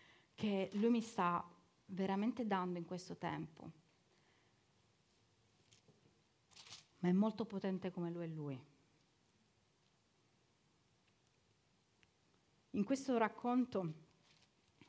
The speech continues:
vediamo come la franchezza è la caratteristica del parlare di queste persone.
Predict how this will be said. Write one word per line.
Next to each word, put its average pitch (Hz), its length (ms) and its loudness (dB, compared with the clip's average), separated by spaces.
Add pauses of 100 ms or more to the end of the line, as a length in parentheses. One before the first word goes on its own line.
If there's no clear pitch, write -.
(360)
vediamo 208 440 2
come 190 460 0 (720)
la 196 160 4
franchezza 233 1080 -2 (1160)
è 190 120 2
la 202 140 6
caratteristica 202 880 -2
del 185 220 -2
parlare 185 500 0
di 175 140 -4
queste 180 320 -6
persone. 160 680 -8